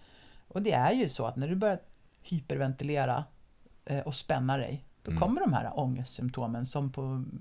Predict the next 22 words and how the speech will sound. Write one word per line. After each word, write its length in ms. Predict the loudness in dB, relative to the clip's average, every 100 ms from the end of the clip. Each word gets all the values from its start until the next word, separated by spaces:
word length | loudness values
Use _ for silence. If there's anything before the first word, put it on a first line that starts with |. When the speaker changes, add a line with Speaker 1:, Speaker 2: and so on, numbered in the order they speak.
| -10 -12 -10 -8
Speaker 1:
ett 160 | -8
brev 240 | -4 -4 -2
på 80 | -4
posten. 420 | -6 -6 -10 -10 -12 -4
Speaker 2:
Ja. 220 | -2 -2 -6 -16 -20 -20 -8
Speaker 1:
Och 100 | -4
det 320 | 0 4 6 6
var 120 | 4
en 100 | 2
lyckokänsla 680 | -2 -2 -2 0 -2 -2 -4
för 80 | -2
mig. 260 | -4 -8 -10
Det 60 | -8
var 40 | -4
så 100 | -2
här, 120 | -2
"Wow, 500 | 0 2 2 -2 -2
det 100 | -2
är 320 | -2 -2 0
bara 280 | 2 2 0
fysiologi 760 | -2 -2 -2 0 0 0 -2 -6 -12
Speaker 2:
Mm. 360 | -2 0 0 -2